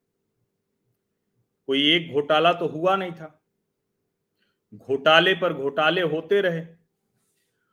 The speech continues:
और मनमोहन सिंह एक ईमानदार प्रधानमंत्री के तौर पर बैठे रहे।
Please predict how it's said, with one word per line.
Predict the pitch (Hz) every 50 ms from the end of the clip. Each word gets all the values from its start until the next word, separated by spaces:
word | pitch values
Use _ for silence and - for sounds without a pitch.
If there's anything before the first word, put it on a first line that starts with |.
| _ _ _ -
और | 135 139 139
मनमोहन | 143 143 147 156 160 165 160 175 180 170
सिंह | 165 - 180 180 170 147 120 117 - - _ _ _ _ _ _ _ _ _ _ _ _ _ _ _ -
एक | 139 131 131 147
ईमानदार | 147 147 147 151 151 156 160 165 170 170
प्रधानमंत्री | 165 165 151 139 135 147 156 160 160 156 151 156 165 165
के | 160 156 147
तौर | - 127 117 113
पर | 117 113 107
बैठे | 104 131 151 170 165 180 190
रहे। | 180 170 160